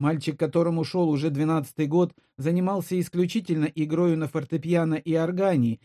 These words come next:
и достиг в этом большого совершенства. Но до сих пор он серьёзно не пробовал своих сил в сочинении.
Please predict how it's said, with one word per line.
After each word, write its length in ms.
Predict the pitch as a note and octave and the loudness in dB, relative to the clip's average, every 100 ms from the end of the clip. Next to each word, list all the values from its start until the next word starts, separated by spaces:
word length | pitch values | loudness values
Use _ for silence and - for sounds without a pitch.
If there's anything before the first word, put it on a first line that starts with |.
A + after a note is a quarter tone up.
| _ - | _ -6
и 80 | |
достиг 480 | C#3 D3 D3 G#3 F3+ | 0 0 0 -6 -4
в 80 | D3 | 0
этом 300 | C#3+ C#3 B2+ | 0 2 2
большого 440 | E3 F3 G3 D#3 | 2 0 2 2
совершенства. 920 | B2+ C#3 D#3 D3 F3 A#2 G#2+ - A#2 - _ _ _ _ _ _ _ | 2 0 -4 -2 -2 -2 -2 -8 -12 -12 _ _ _ _ _ _ _
Но 120 | D3 D3 | -4 -2
до 100 | D#3+ | 0
сих 220 | F3+ E3+ | -2 0
пор 180 | G#3 G3 | 0 0
он 80 | |
серьёзно 540 | F3+ F#3+ F#3 G3+ F3 E3+ | -2 -2 0 0 2 0
не 100 | E3 | 0
пробовал 480 | D#3+ F#3 D#3+ D#3+ D#3 | 0 0 2 2 0
своих 380 | D#3+ E3 D3 | 0 -2 -2
сил 240 | - F#3 F3+ | -4 -2 -2
в 40 | |
сочинении. 720 | - C3+ C3+ B2+ A2+ G2+ G#2 | -4 -4 0 2 2 0 -6